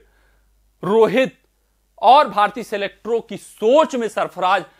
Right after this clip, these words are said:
नहीं फिट हो पा रहे हैं? क्योंकि भैया, सत्तर का औसत रखना फर्स्ट क्लास क्रिकेट में बहुत बड़ी बात होती है, कंसिस्टेंटली परफॉर्म करना। अगर आप ऐसे खिलाड़ी को नहीं चुनेंगे, तो सिर्फ सरफराज के कॉन्फिडेंस के ऊपर नहीं असर होगा, बल्कि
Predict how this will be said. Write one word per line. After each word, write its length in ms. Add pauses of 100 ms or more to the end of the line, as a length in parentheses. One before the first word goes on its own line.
(140)
नहीं 280
फिट 220
हो 60
पा 180
रहे 80
हैं? 100
क्योंकि 160
भैया, 320
सत्तर 560
का 120
औसत 340
रखना 240
फर्स्ट 320
क्लास 220
क्रिकेट 320
में 180 (260)
बहुत 500
बड़ी 300
बात 280
होती 220
है, 60
कंसिस्टेंटली 800
परफॉर्म 500
करना। 320 (1120)
अगर 300 (100)
आप 240
ऐसे 280
खिलाड़ी 500
को 100
नहीं 220
चुनेंगे, 340
तो 120
सिर्फ 220
सरफराज 760
के 100
कॉन्फिडेंस 580
के 80
ऊपर 220
नहीं 200
असर 220
होगा, 180
बल्कि 500